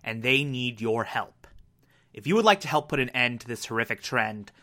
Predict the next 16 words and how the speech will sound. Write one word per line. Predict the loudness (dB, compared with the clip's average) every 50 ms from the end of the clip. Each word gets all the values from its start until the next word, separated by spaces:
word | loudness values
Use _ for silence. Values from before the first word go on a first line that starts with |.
| _ _ _ _
please | -4 -2 0 0 0 2
go | 2 2 2 2
to | 0 -4 -8 -8
gofundme | -4 0 4 4 4 4 2 0 0 0 0 0 0 -2 0 4
dot | 4 4 4 4 0
com | -2 2 6 6 6 6 4 0 -4 -8
slash | -8 -6 -2 -2 0 0 -2 -4 -4 -2
A | 0 2 2 2
A | 2 2 2 2 2
P | 0 -2 -8 -6 -4 -2 0
I | 2 4 4 4 4 2 0 -4 -8 _ _ _ _ _ _ _ -10
and | -6 0
donate | 2 4 6 6 4 2 2
whatever | 0 2 2 2 2
you | 2 0 0 -2
can. | -4 -6 -6 -6 -6 -8 -10